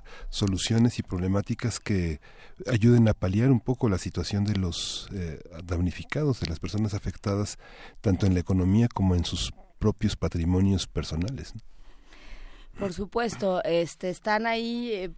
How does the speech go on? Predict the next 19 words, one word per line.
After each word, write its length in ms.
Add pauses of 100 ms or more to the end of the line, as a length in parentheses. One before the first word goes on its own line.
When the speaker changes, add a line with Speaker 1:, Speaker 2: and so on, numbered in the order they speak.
(140)
Speaker 2:
por, 200
eh, 380
los 260
grandes 380
problemas. 600
Hablábamos 440
también 380
de 100
que, 480
eh, 260
muchas, 760
se 140
van 120
a 40
llevar 160
a 60
cabo 180
muchas 340
elecciones 680